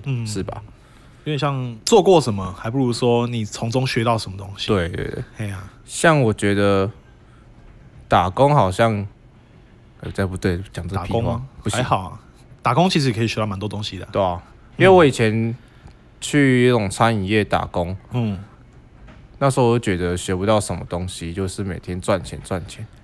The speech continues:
Speaker 1: 哦。
Speaker 2: 但我现在发现其实学到其实蛮多东西的。
Speaker 1: 对啊。
Speaker 2: 就是面对客人啊，还可以训练自己的E Q什么的。
Speaker 1: 嗯，就是那个啊，临场反应。
Speaker 2: 对啊，
Speaker 1: 对。
Speaker 2: 还有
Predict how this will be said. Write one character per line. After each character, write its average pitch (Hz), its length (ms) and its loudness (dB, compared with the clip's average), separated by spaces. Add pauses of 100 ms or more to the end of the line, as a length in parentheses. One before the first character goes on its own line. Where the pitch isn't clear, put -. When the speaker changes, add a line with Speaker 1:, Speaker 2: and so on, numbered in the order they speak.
Speaker 1:
哦。 - 80 -4
Speaker 2:
但 131 120 6
我 101 80 2
现 120 140 2
在 120 240 6
发 110 260 4
现 110 220 0
其 107 160 -4
实 101 400 -4 (320)
学 - 280 -6
到 127 180 6
其 101 120 -4
实 95 80 -2
蛮 92 180 -2
多 95 140 -2
东 90 200 -6
西 82 200 -10
的。 - 140 -12
Speaker 1:
对 120 180 0
啊。 98 280 -10
Speaker 2:
就 139 100 -2
是 135 200 4
面 135 240 2
对 120 200 4
客 131 280 4
人 85 260 0
啊， 87 80 -2
还 95 80 -2
可 120 120 -4
以 104 120 0
训 - 420 -6
练 110 160 0
自 120 100 -4
己 110 80 2
的 87 140 0
E 107 260 -2
Q 98 380 -2
什 - 160 -8
么 73 180 -8
的。 - 140 -16
Speaker 1:
嗯， 123 360 -6
就 139 140 -2
是 139 240 4 (540)
那 120 120 -6
个 113 120 -2
啊， 104 180 -8 (580)
临 127 180 2
场 139 220 2
反 101 240 -2
应。 107 180 -4
Speaker 2:
对 107 100 4
啊， 95 260 6
Speaker 1:
对。 113 80 0
Speaker 2:
还 123 80 8
有 107 240 4